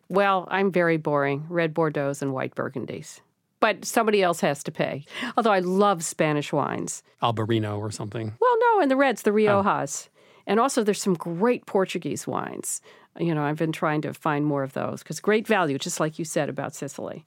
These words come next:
Speaker 2: Well, in thirty years, all the wine growing regions will move northward by five hundred miles. So we'll have whole new wines.
Speaker 1: <laughs> We will.
Speaker 2: English wines will be, uh, all the rage.
Speaker 1: Yeah.
Speaker 2: Okay, open up the phone lines.
Speaker 1: Yes. Welcome to Milk Street. Who's calling?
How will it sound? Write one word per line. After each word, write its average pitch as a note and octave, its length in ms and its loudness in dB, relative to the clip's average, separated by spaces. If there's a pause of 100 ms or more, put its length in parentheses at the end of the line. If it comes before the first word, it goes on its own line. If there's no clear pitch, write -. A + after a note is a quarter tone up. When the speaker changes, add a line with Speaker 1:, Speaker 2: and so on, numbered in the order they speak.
Speaker 2:
Well, F3 360 2
in D3 120 0
thirty F#3 280 2
years, A#2+ 600 0
all C#3 180 2
the B2+ 80 0
wine A#2 360 -2
growing A2+ 240 0
regions G#2+ 460 -4
will A2 100 -2
move G#2+ 260 0
northward G#2 480 -4
by G2 160 -8
five G2 240 -4
hundred G2 200 -6
miles. F#2+ 340 -10
So - 140 0 (260)
we'll D3+ 140 6
have E3+ 160 4
whole F#3 200 2
new F3 140 2
wines. D3+ 640 0
Speaker 1:
<laughs> - 60 -18
We F4 240 2
will. F#3+ 100 4
Speaker 2:
English G#3 320 4
wines D#3+ 400 2
will C3 100 2
be, B2+ 320 2
uh, A2+ 200 0
all A#2+ 200 2
the A#2 80 0
rage. B2 300 0 (160)
Speaker 1:
Yeah. G3+ 220 4
Speaker 2:
Okay, D#3 340 2 (160)
open C3 240 2
up A#2+ 100 -4
the A2 80 -2
phone G#2+ 220 0
lines. F#2 280 -8
Speaker 1:
Yes. C#3+ 340 0 (1160)
Welcome F3 460 0
to F3+ 100 -2
Milk D#3+ 180 0
Street. C4 200 -2
Who's D4+ 160 0
calling? F#3 420 0